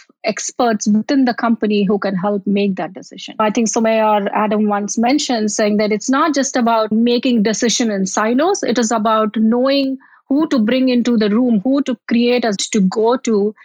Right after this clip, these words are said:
and have that discussion and make a decision.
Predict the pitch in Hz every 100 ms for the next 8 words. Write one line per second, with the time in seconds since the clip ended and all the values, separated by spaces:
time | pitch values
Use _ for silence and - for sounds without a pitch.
0 | - - 196 202 214 220 262 240 233 202
1 | 208 - 202 - 214 208 196 185 196 196
2 | 175 170 - 196 - 226